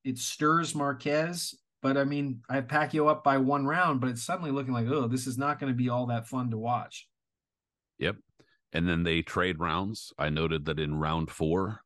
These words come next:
Speaker 2: uh, right toward the end of the round, they're still kind of doing a lot of jockeying up for position and jabbing. And then at the end of the round, Marquez, uh, winds up pa-, catching Pacquiao kinda off balance and turning him around,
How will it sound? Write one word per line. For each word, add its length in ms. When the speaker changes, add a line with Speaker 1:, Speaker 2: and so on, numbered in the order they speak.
Speaker 2:
uh, 680
right 280
toward 240
the 120
end 100
of 40
the 80
round, 320
they're 120
still 280
kind 280
of 140
doing 260
a 60
lot 260
of 140
jockeying 840
up 120
for 120
position 560
and 160
jabbing. 480
And 140
then 100
at 100
the 120
end 100
of 20
the 80
round, 260
Marquez, 840
uh, 540
winds 300
up 140
pa-, 140
catching 440
Pacquiao 440
kinda 220
off 340
balance 420
and 120
turning 280
him 120
around, 500